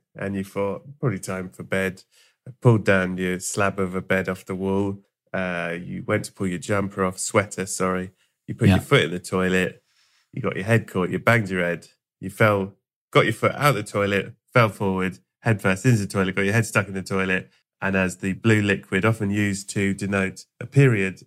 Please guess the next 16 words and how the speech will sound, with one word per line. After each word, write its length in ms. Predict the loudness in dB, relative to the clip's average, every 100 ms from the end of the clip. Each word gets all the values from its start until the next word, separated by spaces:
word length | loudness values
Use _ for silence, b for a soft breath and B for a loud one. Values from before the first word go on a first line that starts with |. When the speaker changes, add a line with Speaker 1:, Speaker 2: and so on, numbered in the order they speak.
| -10
Speaker 1:
in 140 | -8
a 300 | -6 -6 -10 -14 _ _
advert 380 | -6 -2 -2 -2
for, 380 | -6 -6 -6 -6 -10 -12
Speaker 2:
<laughs> 220 | -16 2
That's 180 | 4 4
Speaker 1:
uh, 40 |
Speaker 2:
right. 120 | 0 2
Speaker 1:
tampons. 460 | 0 -2 -8 -12 -14 _ b
Speaker 2:
It's 120 | -4
that 160 | 0 2
Speaker 1:
Tampons. 60 | 2
Speaker 2:
same 280 | 0 -4 -4
exact 380 | 0 0 0
liquid. 400 | -2 0 0 -2 -6
Speaker 1:
I 20 | -2